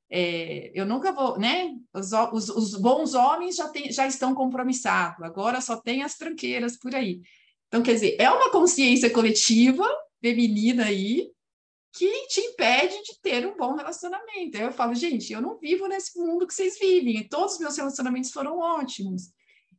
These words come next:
Então, a gente vai observando isso, né? E, e é,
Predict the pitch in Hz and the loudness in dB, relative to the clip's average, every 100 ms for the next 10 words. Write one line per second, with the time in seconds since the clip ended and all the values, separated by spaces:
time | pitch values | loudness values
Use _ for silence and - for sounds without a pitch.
0 | - 214 226 233 226 240 254 247 240 233 | -6 -2 -2 0 2 2 2 2 2 2
1 | 240 254 226 226 226 247 233 - - 214 | 2 0 -2 -2 0 -2 -4 -6 -8 -8
2 | - 262 214 208 220 302 277 233 202 220 | -4 -2 -2 0 0 0 0 -2 -2 -4
3 | - 190 190 208 233 - 202 - 214 233 | -4 -4 -2 -2 -6 -8 -10 0 6 8
4 | 214 208 - | 8 4 2